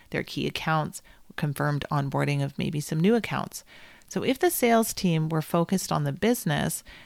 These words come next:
they would have possibly had a plan B already in place to hopefully support the miss or extend past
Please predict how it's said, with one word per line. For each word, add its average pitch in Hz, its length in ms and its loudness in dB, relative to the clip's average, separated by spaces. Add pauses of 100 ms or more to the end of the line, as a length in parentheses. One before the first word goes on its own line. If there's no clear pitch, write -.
they 196 140 2
would 226 140 6
have 277 120 2
possibly 190 560 2
had 170 220 2
a 165 40 0
plan 151 440 -2
B 202 340 4
already 160 300 2
in 147 100 -2
place 202 460 0
to 170 100 -2
hopefully 180 460 0
support - 580 -4
the 170 80 0
miss 147 320 -4
or 156 140 -2
extend 165 500 -2
past - 480 -2